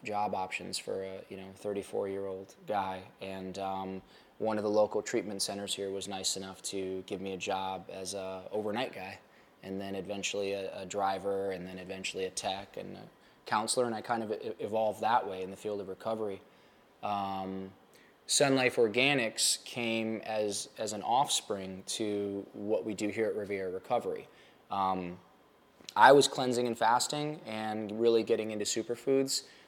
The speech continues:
um, early on in, in, in my, my own personal recovery. Um, I'm a ex-heroin, I don't know if I can even say ex, I'm, yeah, I'm an ex-heroin addict. Uh, I, uh,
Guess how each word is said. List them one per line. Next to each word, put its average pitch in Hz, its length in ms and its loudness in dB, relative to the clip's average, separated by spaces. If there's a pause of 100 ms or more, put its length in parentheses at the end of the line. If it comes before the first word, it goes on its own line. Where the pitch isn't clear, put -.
(140)
um, 98 760 -2
early 127 300 8
on 113 240 4
in, 110 160 -4
in, 110 300 -4
in 107 460 -8
my, 107 220 2 (160)
my 107 140 -2
own 110 160 -4
personal 120 360 2
recovery. 120 540 2 (100)
Um, 98 300 -6
I'm 107 180 0
a 101 200 2 (640)
ex-heroin, 104 880 0 (380)
I 107 40 -16
don't 113 80 -10
know 110 100 -6
if 101 100 -14
I 98 60 -10
can 98 120 -8
even 90 160 -8
say 104 320 -4
ex, - 340 -10
I'm, 101 240 -8 (600)
yeah, 90 200 0 (120)
I'm 113 160 -4
an 110 80 -4
ex-heroin 113 580 0
addict. 101 360 -2 (100)
Uh, 101 300 -6 (800)
I, 101 280 -2
uh, 92 260 -4